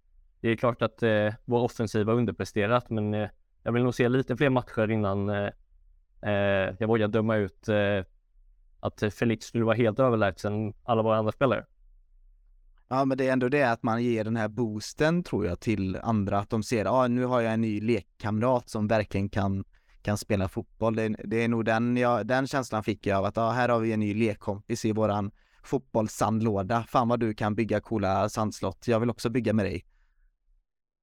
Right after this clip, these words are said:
Speaker 1: Eh, ja, absolut. Där, där är jag helt med dig. Det kän-, han spelar verkligen med glädje. Det är en lite så här, lite portugisisk känsla där i hans, eh, hans fötter och hans spelstil. Och... Eh,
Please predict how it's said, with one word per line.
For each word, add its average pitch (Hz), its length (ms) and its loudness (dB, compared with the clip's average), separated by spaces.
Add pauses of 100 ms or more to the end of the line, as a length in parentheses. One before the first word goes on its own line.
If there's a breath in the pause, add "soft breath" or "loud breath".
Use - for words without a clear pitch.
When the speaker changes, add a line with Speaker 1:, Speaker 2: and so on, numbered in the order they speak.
(2250)
Speaker 1:
Eh, 117 120 0
ja, 120 380 4
absolut. 123 360 -2
Där, 123 280 2
där 127 120 0
är 127 60 2
jag 123 60 2
helt 123 180 0
med 113 180 0
dig. 104 60 -2
Det 107 60 -4
kän-, 123 160 -2
han 127 140 0
spelar 127 340 2
verkligen 131 240 0
med 113 280 0
glädje. 110 460 2
Det 113 80 0
är 110 240 2
en 113 200 0
lite 110 120 -4
så 110 80 0
här, 98 160 -2 (460)
lite 110 180 -6
portugisisk 107 640 -2
känsla 107 360 0
där 98 220 2
i 101 120 0
hans, 98 300 -4
eh, 101 220 -2 (380)
hans 110 160 -6
fötter 98 300 -4
och 95 60 -2
hans 101 140 -2
spelstil. 98 520 -2
Och... 95 240 0 (1040)
Eh, 98 320 2